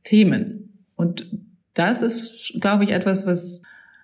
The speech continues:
zumindest in einer Zeitung wie unserer, in der eben auch noch so viele Themen abgedeckt werden, da gibt es ja auch nicht mehr so viele, die wirklich alle Themen abdecken.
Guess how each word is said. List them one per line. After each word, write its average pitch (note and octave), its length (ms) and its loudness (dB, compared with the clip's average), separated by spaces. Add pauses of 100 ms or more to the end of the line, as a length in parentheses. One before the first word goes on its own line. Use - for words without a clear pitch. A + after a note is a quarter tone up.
(340)
zumindest G#3+ 400 6
in F#3+ 120 6
einer F3+ 160 4
Zeitung G3 400 4
wie E3 140 4
unserer, G#3 540 6
in F3 120 4
der F3+ 200 2
eben F3+ 200 2
auch - 200 -2
noch D#3+ 140 -2
so G3 160 2
viele G3 280 4
Themen F3+ 300 4
abgedeckt - 640 -2
werden, G3 400 0
da - 60 -2
gibt - 260 -8
es - 140 -8
ja - 100 -8
auch F3 160 0
nicht G3 160 4
mehr D3 120 0
so C#3+ 120 0
viele, F3 540 2
die D#3+ 400 0
wirklich F3 320 -2
alle G#3 240 2
Themen F#3+ 340 0
abdecken. - 720 -2